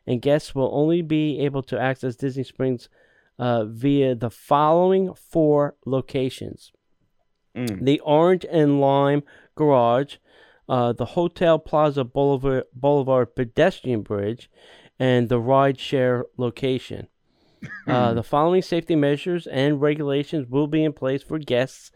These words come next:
Speaker 1: cast members, and third-party employees wishing to visit Disney Springs. One, limited parking and reduced entrances. Temperature screening prior to entry. Face coverings are required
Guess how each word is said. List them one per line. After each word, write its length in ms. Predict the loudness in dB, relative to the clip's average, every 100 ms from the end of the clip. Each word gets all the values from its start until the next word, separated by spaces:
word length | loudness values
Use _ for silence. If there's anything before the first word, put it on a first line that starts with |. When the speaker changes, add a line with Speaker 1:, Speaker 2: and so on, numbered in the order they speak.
| -20 _ _ -4
Speaker 1:
cast 320 | -2 -2 0
members, 400 | -2 0 -2 -4
and 240 | -6 -6 -4
third-party 680 | -2 -2 -4 -6 -4 -2 -4
employees 500 | -4 -4 -2 -4 -6
wishing 320 | -8 -8 -10
to 120 | -8
visit 340 | -8 -8 -8 -8
Disney 260 | -8 -8
Springs. 460 | -8 -2 -2 -2 -6
One, 300 | -2 -2 -2 _ -20 -20 -20 -16 0
limited 480 | 4 6 6 4
parking 520 | 4 2 4 2 -2 0
and 220 | 0 2
reduced 680 | 2 -2 0 2 2 0 -10 -4
entrances. 800 | 0 0 -2 -8 -2 -2 -2 -10 _ _ _ _ _ _ _ _ -20 _ _
Temperature 520 | 0 2 2 0 0
screening 680 | -2 0 4 6 6 2 -2 -8
prior 440 | -4 2 2 2
to 240 | 0 -4 -2
entry. 640 | -2 -2 -2 -4 -4 -6 _ _ _ _ _ _ _ _ _ -20
Face 500 | -6 2 4 2 -2
coverings 580 | 0 0 2 0 -2
are 140 | -4 -4
required 720 | -4 -2 0 2 2 -2 -4